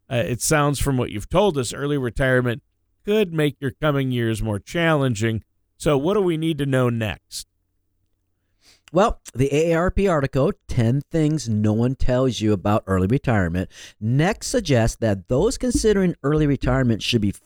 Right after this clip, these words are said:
Speaker 2: fully aware that they'll have a lot more free time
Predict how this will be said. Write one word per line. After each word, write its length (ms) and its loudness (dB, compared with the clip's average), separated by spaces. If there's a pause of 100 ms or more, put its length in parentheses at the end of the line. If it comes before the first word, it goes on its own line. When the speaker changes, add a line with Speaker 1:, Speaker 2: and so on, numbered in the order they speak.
Speaker 2:
fully 320 0
aware 420 0 (320)
that 260 0
they'll 220 2
have 180 0
a 80 -2
lot 560 0
more 220 0
free 280 0
time 520 0